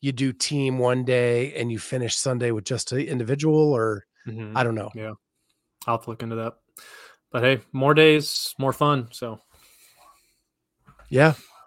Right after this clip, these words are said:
Speaker 1: Yeah. And it, it's actually, like, a better prep for the games because
Speaker 2: Yeah,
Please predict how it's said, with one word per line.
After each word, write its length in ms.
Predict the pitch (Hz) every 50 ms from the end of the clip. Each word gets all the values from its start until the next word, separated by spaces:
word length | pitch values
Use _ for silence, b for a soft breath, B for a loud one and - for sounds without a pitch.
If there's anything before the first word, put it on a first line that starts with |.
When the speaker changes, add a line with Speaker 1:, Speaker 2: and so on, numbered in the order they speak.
| _ _ _ _ _ _ _ _ b b b b b b b b b b b b b b b b b b b b b b _
Speaker 1:
Yeah. 160 | - 170 196 180
And 120 | 165 151
it, 120 | 156 147 151
it's 300 | 190 208 202 180 - -
actually, 300 | 214 226 214 - - 226
like, 200 | 180 160 147 139 147
a 40 | 135
better 340 | 120 101 151 151 151 147 135
prep 580 | - - - - 147 147 165 185 175 - -
for 560 | - - - 143 139 131 131 131 127 127 127 123
the 100 | 107 127
games 520 | 117 123 131 143 160 165 151 143 139 -
because 680 | - - 123 - - 131 123 123 120 120 110 - - -
Speaker 2:
Yeah, 280 | 139 135 139 147 165 143